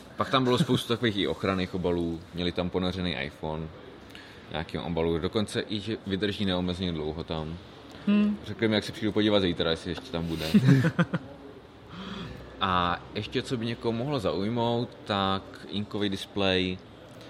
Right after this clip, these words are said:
Speaker 1: jakoby cover.
Speaker 2: Jo, něco podobného, jak má Alcatel One Touch dva Hero.
Speaker 1: Mhm, přesně tak.
Speaker 2: Tak
Speaker 1: Tak,
Speaker 2: si
Speaker 1: že
Speaker 2: to
Speaker 1: si
Speaker 2: může
Speaker 1: to
Speaker 2: dát na jakýkoliv
Speaker 1: na
Speaker 2: telefon.
Speaker 1: jakýkoliv telefon, měl tam na iPhonech,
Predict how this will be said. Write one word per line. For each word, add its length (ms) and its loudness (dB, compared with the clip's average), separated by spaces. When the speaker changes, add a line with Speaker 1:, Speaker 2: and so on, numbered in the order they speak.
Speaker 1:
jakoby 560 -4
cover. 240 2
Speaker 2:
Jo, 260 6
něco 300 2
podobného, 360 4
jak 160 4
má 140 6
Alcatel 540 4
One 120 4
Touch 440 0
dva 220 6
Hero. 340 6
Speaker 1:
Mhm, 300 6
přesně 360 -4
tak. 180 0
Speaker 2:
Tak 140 4
Speaker 1:
Tak, 120 2
Speaker 2:
si 360 -8
Speaker 1:
že 60 4
Speaker 2:
to 60 6
Speaker 1:
si 40 8
Speaker 2:
může 120 8
Speaker 1:
to 40 10
Speaker 2:
dát 80 12
na 100 6
jakýkoliv 380 4
Speaker 1:
na 40 -6
Speaker 2:
telefon. 240 6
Speaker 1:
jakýkoliv 320 2
telefon, 520 2
měl 140 2
tam 160 0
na 180 0
iPhonech, 500 -2